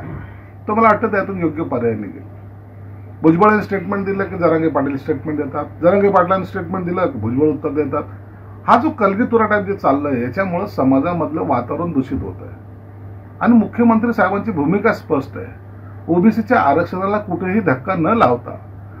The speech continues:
मराठा समाजाला आरक्षण द्यायचंय, एवढं स्पष्टपणे जेव्हा त्यांनी सांगितलंय,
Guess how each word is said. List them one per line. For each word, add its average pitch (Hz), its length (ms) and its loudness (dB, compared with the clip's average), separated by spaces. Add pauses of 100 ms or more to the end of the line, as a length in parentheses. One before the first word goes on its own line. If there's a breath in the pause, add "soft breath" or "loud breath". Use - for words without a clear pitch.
(100 loud breath)
मराठा 180 300 4
समाजाला 160 440 2
आरक्षण 135 360 2
द्यायचंय, 113 500 -2 (680 loud breath)
एवढं 208 280 8
स्पष्टपणे 254 760 4
जेव्हा 240 240 4
त्यांनी 214 200 0
सांगितलंय, 147 580 0